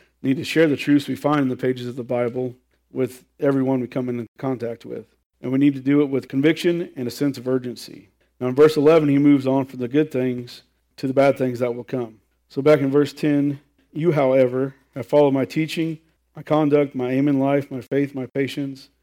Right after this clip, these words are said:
my love and my steadfastness. Verse eleven, "My persecutions and sufferings that happened to me at Antioch, Iconium, and at Lystra, which persecutions I endured, yet from them all the Lord rescued me."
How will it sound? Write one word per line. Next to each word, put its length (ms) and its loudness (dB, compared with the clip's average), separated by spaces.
my 140 2
love 340 6
and 80 -2
my 160 -2
steadfastness. 840 -8
Verse 240 0
eleven, 480 0
"My 120 -6
persecutions 840 -2
and 200 -12
sufferings 540 0
that 140 -2
happened 320 -4
to 60 -2
me 320 0
at 180 -6
Antioch, 640 0
Iconium, 600 0
and 80 -2
at 120 -2
Lystra, 500 -4
which 220 -10
persecutions 720 -4
I 180 -2
endured, 520 -2
yet 300 -4
from 180 -4
them 140 -2
all 200 -4
the 80 -14
Lord 240 -6
rescued 400 -6
me." 200 -14